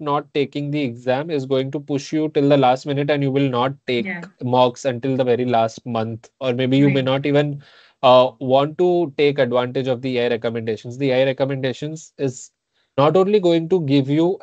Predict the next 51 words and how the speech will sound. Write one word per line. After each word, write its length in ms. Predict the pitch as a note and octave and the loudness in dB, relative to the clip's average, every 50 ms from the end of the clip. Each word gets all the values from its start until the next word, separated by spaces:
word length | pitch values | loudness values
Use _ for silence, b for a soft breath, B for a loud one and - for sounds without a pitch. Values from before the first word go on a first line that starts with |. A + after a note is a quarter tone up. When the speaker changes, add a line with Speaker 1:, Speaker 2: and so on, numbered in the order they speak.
| - D3 | -2 0
Speaker 1:
a 100 | D3 C#3 | 0 0
reflection 680 | B2+ A#2+ - - C3 B2+ A#2+ A#2 - - E3+ E3+ E3 D#3+ | 0 -2 -2 -2 0 0 0 0 -2 -4 -4 -4 -4 -4
of 320 | - D3 D3+ D3+ D3 _ - | -2 -2 -2 -2 -2 _ -8
where 360 | C#3+ C3 C3+ C#3 D3+ E3 E3 | -2 2 4 4 4 4 2
you 220 | D#3+ D#3 D#3 D#3 | 2 0 0 2
are 180 | D3+ D#3 D#3+ D#3+ | 2 2 0 0
going 400 | D3+ D#3 D3+ D3 D3 D3 D3+ D#3+ _ _ _ - - | 0 0 0 0 0 -2 -6 -12 _ _ _ -8 -4
wrong 440 | C3+ B2+ C3+ C3 B2 C#3 E3 G3+ - - | 0 2 4 4 4 4 2 -2 -6 -2
or 160 | - C3+ C3 | -2 0 0
what 240 | B2+ B2+ B2 A#2+ - | 2 0 0 0 -2
is 180 | D3 C#3+ C3 | -6 -4 -2
your 140 | C#3 D3 C#3 | -2 0 0
weak 340 | C3+ B2+ B2+ B2+ C3+ C#3+ C#3 | 0 0 -2 -2 -2 -2 -2
area, 280 | D3 C3+ C3+ D3 F3 F3 | -4 -4 -2 -4 -4 -2
but 180 | D#3 D3 C#3+ | -2 0 2
it 100 | C#3+ C#3+ | 2 2
is 120 | D#3 D3 C#3+ | 2 0 2
also 280 | B2+ A#2+ A#2 - D#3 D3 | 0 0 -2 -4 -4 -2
going 220 | D3 C#3+ C#3 C#3 | -2 -2 -2 -2
to 100 | C#3+ D#3+ D3 C#3+ | -4 -6 -6 -2
tell 160 | - C3 B2 B2 | 0 0 2 2
you 300 | C3 C#3+ D3+ D#3+ E3 C#3+ | 2 0 0 -2 -2 -4
how 260 | - C3 B2+ B2+ B2+ - | -2 0 2 0 0 -2
to, 240 | - D#3+ E3 E3+ - _ _ _ _ _ _ _ _ _ _ - | -2 -2 -2 -2 -4 _ _ _ _ _ _ _ _ _ _ -2
uh, 240 | - B2+ B2+ B2 B2+ | 2 4 4 4 2
cope 340 | - _ - D3+ D3 C#3+ D3+ | 0 _ 2 2 2 4 4
up 140 | D#3+ D#3+ D#3+ | 2 2 0
with 160 | D#3+ D3 C#3 | -2 -2 0
that 160 | C3+ B2 B2 | 0 0 0
and 120 | C#3 C3+ C3+ | -2 -4 -4
how 100 | C3 A#2+ | -4 -6
to 120 | C3 D3+ | -6 -8
prepare 640 | C#3+ C#3+ C3 B2+ B2 - - C3+ C3+ C3+ B2+ A2 - _ - | -8 -4 -4 -6 -4 0 2 4 4 4 2 2 -2 _ -14
and 120 | B2+ B2 B2+ | -12 -8 -6
how 120 | C3 B2+ | -6 -6
to 100 | C3 C#3+ | -6 -6
divide 460 | C3+ B2 C3+ B2+ A#2+ A#2+ B2 C3 C3 | -6 -4 -4 -2 0 0 -2 -2 -2
your 160 | C#3 C#3+ C#3+ | -2 -2 -2
time 340 | C#3+ C#3+ C3 A#2 A2+ B2 B2+ | -2 -4 -6 -6 -4 -6 -6
Speaker 2:
Okay. 140 | B2 B2 A3 | -6 -6 -6
Speaker 1:
with 120 | A2+ A#2 | -6 -4
the 100 | - B2 | -4 -6
preparation 500 | B2 - A#2+ A2+ - - A2+ A2 A#3+ A#3+ | -4 -6 -8 -6 -6 -6 -6 -6 -6 -8
Speaker 2:
That's 140 | A3+ - - - | -10 -10 -14 -12
great. 360 | A3 A3 G#3+ G#3+ G#3+ G3+ _ _ _ _ _ _ _ _ _ _ _ _ _ _ _ _ - | -10 -8 -8 -8 -10 -12 _ _ _ _ _ _ _ _ _ _ _ _ _ _ _ _ -10
Speaker 1:
which 180 | B2+ B2 A#2+ - | -10 -10 -6 -4
you 100 | D3 C#3 | -4 -2
need 300 | C3 C3 C3 C3+ C3+ - | 0 0 0 -2 -2 -2
for 100 | - C3 | -2 0
the 140 | B2 A#2+ A2+ | 2 2 0
revision. 440 | A#2 A2 G#2 A2+ G#2+ - A2+ G#2+ | 0 0 -4 -4 -8 -8 -10 -14